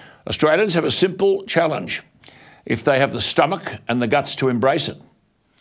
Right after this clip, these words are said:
We want to acknowledge the wanderers, the convicts, the migrants who survived a harsh existence, but who were here,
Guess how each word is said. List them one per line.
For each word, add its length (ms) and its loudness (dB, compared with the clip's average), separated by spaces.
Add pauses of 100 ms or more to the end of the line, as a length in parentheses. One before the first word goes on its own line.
(280)
We 100 4
want 240 2
to 80 0
acknowledge 480 0
the 80 2
wanderers, 640 -2 (320)
the 80 -4
convicts, 560 -2
the 80 -6
migrants 640 0 (320)
who 100 -2
survived 540 2
a 80 0
harsh 320 2
existence, 640 -2 (480)
but 140 -2
who 80 4
were 120 4
here, 520 0